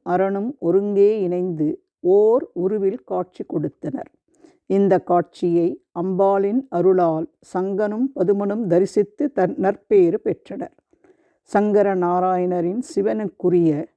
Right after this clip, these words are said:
வலது பாதத்தில் தலையில் கங்கை, பிறை நிலா, அக்னி, ஜடாமுடியுடன் கையில் மழு, மார்பில் ருத்ராட்சம், இடுப்பில் புலித்தோல் போன்றவற்றுடன் திருவாசியில் நாக வடிவில்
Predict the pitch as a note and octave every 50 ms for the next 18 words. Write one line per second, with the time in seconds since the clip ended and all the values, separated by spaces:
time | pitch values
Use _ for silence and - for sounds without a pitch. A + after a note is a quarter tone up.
0 | _ _ - D3+ E3+ F3+ G3 G#3 G3 G#3 G3 - F3 E3 E3 D#3 E3+ D3+ - _
1 | _ - D3+ - D4 - _ _ _ _ _ _ _ _ _ _ _ _ - F#3
2 | F3+ F#3+ G3+ G3+ G3 F#3+ F#3+ E3+ C#3+ D#3+ E3+ F3+ F#3 F3+ - D#3+ F3+ - - _
3 | _ _ _ _ _ _ _ - F#3+ F#3 G3 G3 G3 F3 E3+ E3+ E3+ D#3+ E3 D#3+
4 | D#3 E3+ A#3 B3+ _ _ _ _ _ _ - F3+ F3+ E3+ D#3 D#3 F#3 F#3 F#3 F3
5 | F3+ G#3 A#3+ - - _ _ _ - G3 F3 F3+ F3+ G3+ G#3 G#3+ G3+ F#3+ F#3 F3
6 | F3 E3+ E3+ E3+ D3+ D3+ D3 F3 - - _ - F#3+ G3 G3+ G3 G3 G3 F#3 F3+
7 | D#3 D#3+ D#3+ E3 E3+ E3 E3+ E3 D#3 E3+ - - _ _ _ _ _ _ _ _
8 | _ _ _ _ - E3 F3 F#3+ G3 F#3+ F3+ F#3+ F#3+ A#3 A#3+ G3+ F3 E3 D#3+ E3+
9 | F3+ F3 F3+ F3+ E3+ - _ - F3 D3+ D3 - - _ _ _ _ - F3 E3+
10 | G#3 G#3 - _ - G4 G4 - - _ G3+ F#3+ G3+ F#3+ - _ - F3 E3+ D#3+
11 | C#3 C#3+ C#3+ - _ - F3+ F#3 F#3+ F3+ D#3+ F#3 F3+ E3 F3 D#3+ - _ - F3
12 | C#3+ D3 C#3+ D#3 D#3+ - _ _ A3 A3 G#3+ A#3 A#3+ G3+ F3+ F3 F3+ F#3 - -
13 | G3 F3+ E3+ F3+ F#3+ F#3+ F3 F3 F3+ F#3+ G3+ G#3 G3+ G#3+ F3+ F3 E3+ F3+ F#3 F3
14 | E3 E3 C3